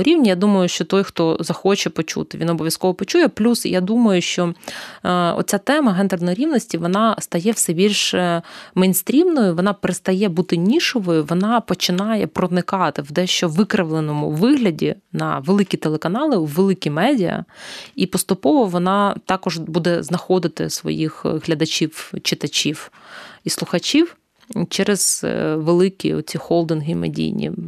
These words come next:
Поки що, правда, з того, що ми відслідковуємо, це все ж таки начебто говорить про права жінок, але продовжують говорити стереотипною мовою. Так? Але в-, мені здається, я от в цьому плані оптимістка, мені здається, що, е,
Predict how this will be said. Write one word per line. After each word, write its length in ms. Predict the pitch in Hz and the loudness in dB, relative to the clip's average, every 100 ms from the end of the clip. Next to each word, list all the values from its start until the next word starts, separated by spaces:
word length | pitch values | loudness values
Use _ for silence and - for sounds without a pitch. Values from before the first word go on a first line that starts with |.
| - _ - - | -14 _ -10 -4
Поки 200 | 233 247 | 0 0
що, 200 | - 160 | 0 -4
правда, 600 | - 170 175 160 151 147 | -2 -4 -4 -2 -2 -2
з 80 | - | -4
того, 200 | 175 175 | -4 -2
що 160 | - | 0
ми 120 | 175 202 | 2 2
відслідковуємо, 920 | 190 - 156 - 156 151 151 151 151 | 0 -4 -4 -2 -2 0 -2 -2 -4
це 140 | - | -4
все 180 | - 165 | -2 -2
ж 120 | - | -4
таки 340 | - - - - - - - _ - | -8 -4 -4 -4 -10 -20 -20 _ -4
начебто 380 | 170 - - 160 | -2 -2 -2 0
говорить 360 | 165 165 160 | 2 2 2
про 100 | - | -2
права 260 | - 156 170 | -4 -2 -2
жінок, 400 | 151 202 370 196 | 2 4 4 2
але 180 | 151 151 | -4 -2
продовжують 500 | - 165 185 165 143 | 0 0 2 0 -2
говорити 400 | 156 160 160 156 | -2 -2 -2 -4
стереотипною 640 | - 160 156 143 160 151 | -2 -2 0 -2 -4 -4
мовою. 300 | 147 - - | -2 -4 -4
Так? 200 | - 254 - | -2 -2 0
Але 180 | 208 - | 0 0
в-, 180 | - - | -6 -4
мені 260 | 196 220 285 | 4 6 6
здається, 420 | 214 208 190 175 | 4 2 0 -2
я 100 | 202 | -4
от 180 | 196 - | -6 -10
в 60 | - | -4
цьому 240 | 180 165 | -2 0
плані 340 | - 202 185 | 0 0 0
оптимістка, 560 | 156 - 175 202 - 190 | -2 -4 -2 -2 -2 -2
мені 220 | 165 175 | 0 0
здається, 460 | 160 - 190 190 - | 0 0 0 -2 -6
що, 240 | - 160 - - - - 165 | -4 -6 -8 -14 -14 -6 -2
е, 180 | 170 | -2